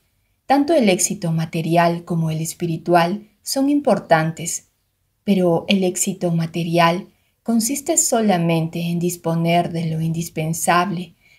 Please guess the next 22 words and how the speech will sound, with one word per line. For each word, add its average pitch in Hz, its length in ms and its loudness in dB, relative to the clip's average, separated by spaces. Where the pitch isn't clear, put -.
para 208 240 4
satisfacer 214 880 -2
las 269 240 -2
necesidades 170 1000 0
de 170 120 -4
la 165 140 -2
vida. 165 520 -6
La 180 320 6
ambición 185 640 4
de 196 80 4
hacer 175 380 2
fortuna 175 800 0
debería 220 560 4
incluir 185 560 4
en 165 180 0
sí - 400 -2
el 185 160 2
deseo 170 480 2
de 170 140 -2
ayudar 175 480 2
a 165 120 2
otros, 156 580 -6